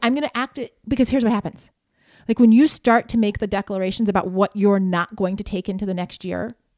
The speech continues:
you start to approach life differently. That's why writing it down is so powerful. You get it all out of your system. It's like, it's like this huge, um,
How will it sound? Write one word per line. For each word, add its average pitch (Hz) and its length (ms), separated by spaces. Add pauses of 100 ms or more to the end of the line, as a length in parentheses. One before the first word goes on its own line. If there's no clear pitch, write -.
(440)
you 226 180
start 247 340
to 220 100
approach 196 360
life 175 300
differently. 170 320
That's 208 220
why 247 160
writing 214 280
it 180 140
down 202 280
is 196 160
so 190 580 (280)
powerful. 202 380
You 196 100
get 208 120
it - 120 (140)
all 254 220
out 254 160
of - 20
your 202 140
system. 190 260
It's 180 120
like, 226 180 (320)
it's - 100
like 233 140
this 220 160
huge, 247 520
um, 180 340